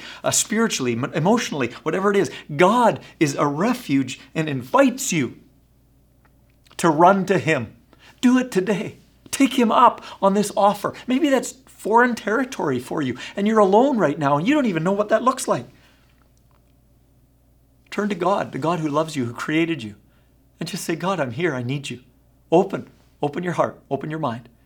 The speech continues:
and he will meet you. I have absolute confidence in that. He is more than enough for you and your situation today. And then God is trustworthy. Verse ten,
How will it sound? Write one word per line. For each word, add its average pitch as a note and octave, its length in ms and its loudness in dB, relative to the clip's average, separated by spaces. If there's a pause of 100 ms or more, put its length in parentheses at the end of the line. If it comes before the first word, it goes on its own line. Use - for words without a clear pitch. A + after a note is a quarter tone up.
(440)
and G2 80 -12
he A2 160 -6
will C#3+ 160 -4
meet C3 280 -8
you. A2 80 -14 (240)
I - 140 -10 (140)
have - 260 -12
absolute C#3+ 420 -6
confidence A2 600 -12 (260)
in A#2 140 -6
that. A#2 260 -2 (120)
He E3+ 200 -2
is C#3+ 100 0
more E3+ 480 4
than E3+ 200 -2
enough D3+ 300 -4
for C3 200 -8
you D3+ 360 -2 (300)
and A#2 140 -8
your B2 140 -2
situation A#2 760 -6
today. A2+ 360 -12 (1080)
And A3 120 4
then A#3+ 120 4
God A#3 200 8
is A3 100 -4
trustworthy. C#3 600 -2
Verse F3+ 240 -6
ten, F3 260 -4